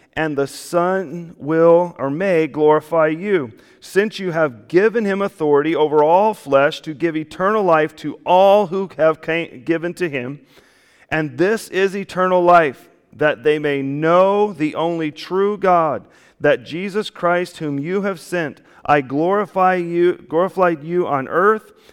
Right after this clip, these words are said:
having accomplished the work you have given me to do. And now, Father, glorify me in your own presence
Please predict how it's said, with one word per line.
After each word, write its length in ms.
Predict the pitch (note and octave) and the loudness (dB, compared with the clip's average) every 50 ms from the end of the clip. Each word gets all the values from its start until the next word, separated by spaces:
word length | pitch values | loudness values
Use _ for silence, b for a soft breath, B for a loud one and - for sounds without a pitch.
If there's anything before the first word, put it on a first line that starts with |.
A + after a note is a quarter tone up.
| b | b
having 320 | b C#3+ D3+ D3+ D3+ D3+ C#3+ | b -2 -2 -2 -2 -2 -6
accomplished 800 | C#3 - - - F#3 F#3 F#3+ - - F#3+ G3 F#3+ - - - - | -6 -6 -4 -2 0 0 -2 -2 -2 -2 -2 -2 -4 -8 -6 -2
the 100 | D3 C#3 | -2 -2
work 420 | B2+ C3 D#3 F3 F#3 F#3+ F3+ - | 0 0 0 2 0 0 -2 -4
you 100 | D#3 D#3+ | -4 -2
have 140 | D#3 D3 B2 | -2 -2 -2
given 300 | D#3 E3 D#3+ D#3+ D#3 D3 | -4 -4 -4 -4 -6 -6
me 120 | D3+ D3+ C#3+ | -6 -8 -8
to 140 | - C#3 B2 | -8 -10 -10
do. 460 | G#2 - E3 F3+ F#3 G3 G3+ G3 F#3 B B B B B | -6 -2 0 0 2 2 0 -2 -4 B B B B B
And 240 | B C#3 C3+ C3 B2+ | B -4 -4 -2 -2
now, 320 | C3+ C#3+ D#3+ F3+ F#3+ F#3+ F3+ | 0 0 2 2 2 0 -2
Father, 500 | - - F3+ F3 F3 F3 E3+ E3+ E3+ D3 | -2 0 2 4 4 4 2 0 -2 -4
glorify 920 | A#2 C3 D3 E3 F3 F#3 G3 G3+ F#3+ - - F3 E3+ E3 D#3+ D#3+ D#3 D3 | -4 -4 -2 0 0 2 2 0 -2 -2 -2 0 2 2 2 2 -2 -4
me 460 | C3 B2+ C#3+ E3 F#3 F#3+ G3+ G3+ G3+ F#3+ | -6 -6 -4 -4 -4 -2 -2 -4 -6 -6
in 220 | - D#3+ D#3+ D#3 | -6 -8 -6 -4
your 260 | D3 D3 C#3+ C#3 D3 | -2 0 0 0 0
own 280 | E3+ F#3+ G3+ G#3+ G#3+ F#3+ | 0 0 -2 -2 -4 -6
presence 840 | - - - G#3 G#3+ A3 G3+ D#3 C#3+ C#3 C3 D3 F3 - - - | -8 -4 0 4 4 4 2 2 -2 -6 -4 -6 -6 -10 -14 -20